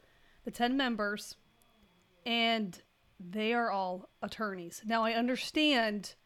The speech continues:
that the law says you need to be an attorney to have this position, but isn't it a contradiction if you are an attorney voting for a judge that you are gonna go in front of?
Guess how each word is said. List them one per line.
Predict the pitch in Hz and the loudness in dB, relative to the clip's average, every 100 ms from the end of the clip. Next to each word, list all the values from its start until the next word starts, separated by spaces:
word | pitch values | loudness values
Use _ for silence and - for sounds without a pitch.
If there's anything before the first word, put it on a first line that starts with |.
| _ _ - | _ _ -2
that | 226 | 0
the | 220 | 2
law | 220 220 220 | 2 4 4
says | 220 - 240 190 180 - - - _ _ _ | 2 4 4 4 -4 -10 -12 -16 _ _ _
you | 226 240 | -2 0
need | 247 | 0
to | 220 | -2
be | 226 | -2
an | |
attorney | 220 - 233 214 208 | -4 -2 -2 -2 -4
to | 202 | -6
have | 202 202 175 | -4 -4 -6
this | 196 - | -14 -12
position, | 208 294 320 - - _ _ _ - - - _ _ | -2 0 0 -2 -10 _ _ _ -20 -20 -20 _ _
but | 226 226 | -2 0
isn't | 269 294 330 320 | 2 2 4 6
it | 320 285 - - _ _ _ _ _ - | 6 4 0 -16 _ _ _ _ _ -2
a | 254 | -2
contradiction | - 262 262 247 214 240 - 302 294 | 2 2 2 0 0 0 2 2 2
if | 226 233 226 | 0 -2 0
you | 233 | 2
are | 247 240 | 4 2
an | |
attorney | 208 - - 285 294 294 294 | -4 -6 -4 0 2 0 0
voting | 208 208 240 269 262 | 0 4 4 4 0
for | 269 233 | 0 0
a | 214 | -2
judge | 170 233 240 208 180 | 2 6 6 6 0
that | 214 208 | -4 -2
you | 214 254 269 | 0 4 4
are | 247 | 4
gonna | 247 240 | 4 4
go | 226 220 214 | 6 6 4
in | 202 | 0
front | 190 - 247 262 214 | -8 -2 4 6 4
of? | - | -2